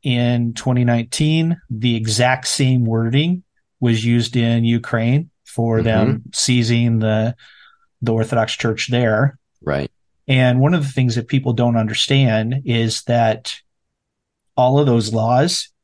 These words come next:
Speaker 1: those, um, you know, those, uh, those coof laws for, um, they're still in the books.
Speaker 2: Yeah.
Speaker 1: So they, they rewrote the emergency management laws in most of the states,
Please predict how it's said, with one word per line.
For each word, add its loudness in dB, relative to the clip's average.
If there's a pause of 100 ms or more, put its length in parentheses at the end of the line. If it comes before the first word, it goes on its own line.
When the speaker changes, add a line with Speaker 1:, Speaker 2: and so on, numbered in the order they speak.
(220)
Speaker 1:
those, -2
um, -2 (800)
you 0
know, 0
those, -4
uh, -2
those -4
coof -2
laws 0
for, -2
um, -2 (800)
they're 0
still 2
in 4
the 2
books. -2 (320)
Speaker 2:
Yeah. -10 (580)
Speaker 1:
So 0
they, 2
they 0
rewrote 0
the -2
emergency -2
management 0
laws 0
in 0
most 0
of -10
the -10
states, -4